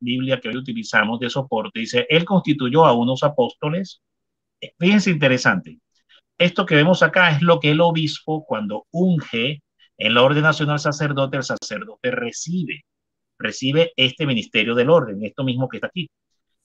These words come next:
"Él constituyó a unos apóstoles, a otros profetas". Nótese que la Escritura dice que hay profetas. El Espíritu Santo constituye profetas, envía profetas, y eso no solamente se refiere en aquel entonces, se refiere a todos los tiempos.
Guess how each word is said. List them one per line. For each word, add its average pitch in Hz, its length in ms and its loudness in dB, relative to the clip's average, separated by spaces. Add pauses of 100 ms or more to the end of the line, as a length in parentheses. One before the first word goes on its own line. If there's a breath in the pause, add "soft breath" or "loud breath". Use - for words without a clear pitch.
(340)
"Él 180 180 4
constituyó 151 640 2
a 131 100 6
unos 143 320 0
apóstoles, 143 760 -4
a 113 180 6
otros 135 380 2
profetas". 139 480 -4
Nótese 123 380 -8
que 107 120 -6
la 104 80 0
Escritura 113 440 -4
dice 147 300 -4
que 101 160 -10 (100)
hay 123 520 2
profetas. 127 1200 2 (240)
El 110 160 0
Espíritu 147 680 2
Santo 147 720 0 (580)
constituye 147 720 0
profetas, 143 760 0
envía 117 540 2
profetas, 143 580 -2
y 107 60 -4
eso 117 160 -2
no 135 100 0
solamente 139 500 -2
se 127 120 -4
refiere 139 580 -2
en 151 80 0
aquel 117 280 -2
entonces, 131 460 -4
se 98 100 -10
refiere 107 340 -6
a 101 80 -2
todos 147 300 4
los 165 160 2
tiempos. - 580 0